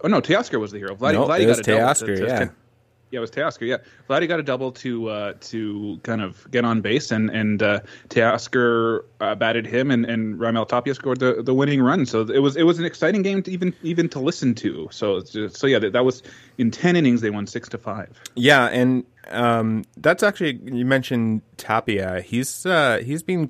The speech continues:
Speaker 2: quietly, uh, putting up, uh, uh, some pretty good numbers. Like, not, not, like,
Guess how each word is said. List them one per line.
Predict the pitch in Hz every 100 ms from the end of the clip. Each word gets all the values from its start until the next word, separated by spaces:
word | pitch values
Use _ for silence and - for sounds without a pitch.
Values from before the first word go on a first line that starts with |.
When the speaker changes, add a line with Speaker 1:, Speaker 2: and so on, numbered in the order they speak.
| -
Speaker 2:
quietly, | - 120 120 87 113 110 107 101
uh, | 98 92 90 - -
putting | 110 107
up, | 107 - 110
uh, | 104 95 95 95 _ _ -
uh, | 104 98 _ -
some | - 107 104
pretty | - 156
good | 139 120 107
numbers. | 104 110 95 85 -
Like, | 95
not, | 117 127 - _ - _ _ _ -
not, | 127 110 -
like, | 101 95